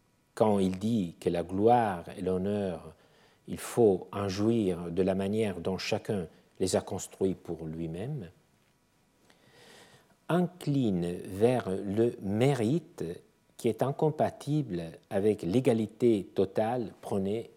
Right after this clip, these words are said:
par la démocratie. Mettre en lumière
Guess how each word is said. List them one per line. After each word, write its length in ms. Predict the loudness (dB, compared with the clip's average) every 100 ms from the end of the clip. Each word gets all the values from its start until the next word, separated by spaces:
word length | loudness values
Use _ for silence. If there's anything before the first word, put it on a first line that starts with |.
| -8
par 200 | -8 -8
la 120 | -10
démocratie. 760 | -8 -8 -8 -12 -10 -8 -8 -14 _ _ _ _ _ _ _ _ _ _ _ _ _ _ -20 -20 _
Mettre 260 | 6 6 4
en 60 |
lumière 540 | 0 2 2 2 0